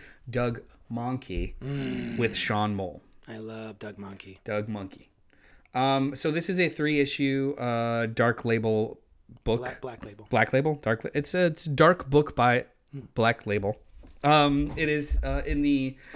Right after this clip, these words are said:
Speaker 1: but let's do presentation. This is the super prestige format.
Speaker 2: Mm-hmm.
Speaker 1: Is that what they call it? Super
Speaker 2: I don't
Speaker 1: prestige?
Speaker 2: know.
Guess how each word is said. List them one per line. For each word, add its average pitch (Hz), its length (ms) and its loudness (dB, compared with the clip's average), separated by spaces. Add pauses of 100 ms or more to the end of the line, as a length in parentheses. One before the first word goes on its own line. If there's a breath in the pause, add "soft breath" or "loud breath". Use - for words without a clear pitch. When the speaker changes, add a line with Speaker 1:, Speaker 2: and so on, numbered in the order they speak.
(260 loud breath)
Speaker 1:
but 180 80 0
let's 196 100 0
do 247 80 6
presentation. 139 540 0 (140)
This 160 180 0
is 170 120 0
the 147 200 2
super 151 580 2
prestige 160 560 -2
format. 180 460 0
Speaker 2:
Mm-hmm. 175 300 0 (200)
Speaker 1:
Is 156 100 4
that 185 80 8
what 190 100 4
they 180 40 4
call 175 180 6
it? 170 80 2
Super 165 220 -2
Speaker 2:
I - 0 -
don't 156 120 10
Speaker 1:
prestige? 220 220 10
Speaker 2:
know. 202 300 6